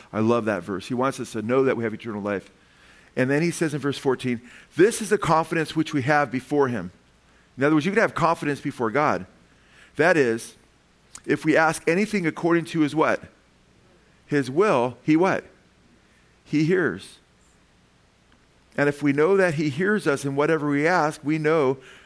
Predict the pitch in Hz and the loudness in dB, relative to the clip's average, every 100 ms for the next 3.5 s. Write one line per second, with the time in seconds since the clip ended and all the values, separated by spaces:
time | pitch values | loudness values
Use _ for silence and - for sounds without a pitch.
0 | - _ 131 123 143 127 143 123 110 120 | -20 _ -2 2 0 2 2 2 0 -4
1 | 123 - - 180 107 123 - 117 - 123 | -4 -4 -2 0 0 -4 -6 -8 -6 -4
2 | 117 120 113 113 - 131 139 135 - _ | -4 -2 -2 -4 -4 0 0 -4 -14 _
3 | - 104 101 95 82 | -10 -10 -8 -12 -14